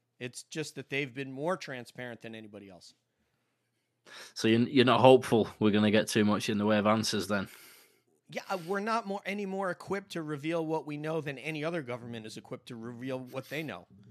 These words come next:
Speaker 1: Now, we, we can collect more, maybe, but that doesn't mean that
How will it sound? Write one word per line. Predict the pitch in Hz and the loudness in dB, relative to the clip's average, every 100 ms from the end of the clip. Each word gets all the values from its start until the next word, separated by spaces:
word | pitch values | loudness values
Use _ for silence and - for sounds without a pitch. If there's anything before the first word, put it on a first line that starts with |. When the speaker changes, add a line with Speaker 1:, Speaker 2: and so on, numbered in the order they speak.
| - _ _ _ _ _ _ _ _ _ _ _ _ _ | -20 _ _ _ _ _ _ _ _ _ _ _ _ _
Speaker 1:
Now, | 139 143 147 180 | -4 -4 -4 -8
we, | 147 156 | -8 -4
we | 160 156 | -2 -4
can | - | -4
collect | 127 135 143 - - | -8 -2 0 0 -4
more, | 110 98 175 _ _ _ _ _ _ _ - | -8 -8 -8 _ _ _ _ _ _ _ -6
maybe, | 135 123 127 196 _ - | -2 -2 -2 -8 _ -2
but | 139 - _ | -2 -4 _
that | 151 147 | -6 -4
doesn't | 160 156 135 | -4 -6 -6
mean | 147 156 143 | -6 -4 -4
that | 131 127 | -6 -8